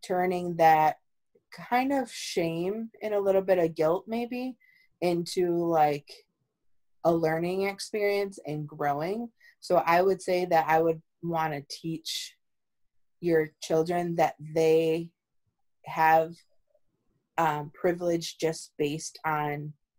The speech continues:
their skin color and, and how all people should be respected, um, just as a person in general, but, like,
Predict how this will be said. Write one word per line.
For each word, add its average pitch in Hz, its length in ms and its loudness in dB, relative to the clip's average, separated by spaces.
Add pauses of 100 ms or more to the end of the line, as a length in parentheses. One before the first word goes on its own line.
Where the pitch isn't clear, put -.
(680)
their 147 380 -2
skin 156 540 -8
color 226 520 0 (600)
and, 160 640 0 (520)
and 160 200 -4
how 156 760 2 (1400)
all 165 220 4
people 160 640 -2 (360)
should 170 340 -2
be 165 180 -2
respected, 170 1040 0 (540)
um, 151 520 -4 (1000)
just 170 340 2
as 160 220 2
a 151 60 -6
person 170 560 -2
in 151 200 -4
general, 180 720 0 (260)
but, 156 280 6
like, 156 300 4